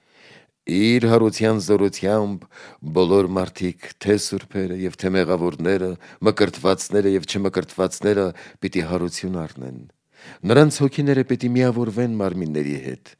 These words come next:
որոնք դեռևս գտնվում են գերեզմաններում։ Բոլորը պիտի կանգնեն Հիսուս Քրիստոսի առջև։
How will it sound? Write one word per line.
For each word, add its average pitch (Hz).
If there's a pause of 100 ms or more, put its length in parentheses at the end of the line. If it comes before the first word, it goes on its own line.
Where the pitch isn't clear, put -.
(200)
որոնք 101 (100)
դեռևս 95
գտնվում 87
են 80
գերեզմաններում։ 69 (680)
Բոլորը 85
պիտի 92
կանգնեն 90
Հիսուս 82
Քրիստոսի -
առջև։ 73